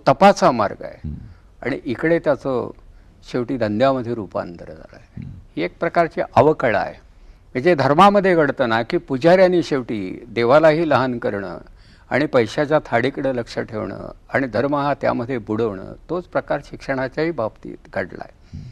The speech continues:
Speaker 1: त्या हे गाभाऱ्यामधले जे पुजारी आहेत ते थोडे बाजूला होतील तर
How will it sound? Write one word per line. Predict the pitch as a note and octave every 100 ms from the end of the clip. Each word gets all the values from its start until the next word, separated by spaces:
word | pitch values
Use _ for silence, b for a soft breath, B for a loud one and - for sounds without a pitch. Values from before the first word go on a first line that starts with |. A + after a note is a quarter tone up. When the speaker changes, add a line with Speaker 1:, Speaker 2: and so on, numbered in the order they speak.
| - -
Speaker 1:
त्या | C3
हे | D3+
गाभाऱ्यामधले | G#2 A#2 A2 C3 F3 F#3+ F#3 F3 F3
जे | D3+ D#3
पुजारी | B2+ A2+ G2+ C#3+ C3
आहेत | G#2 F#2 F2+ - B B B -
ते | F3 F3
थोडे | D#3+ D#3+
बाजूला | F2 G2+ G2+ D#3 E3
होतील | C3+ B2+ C3
तर | A2+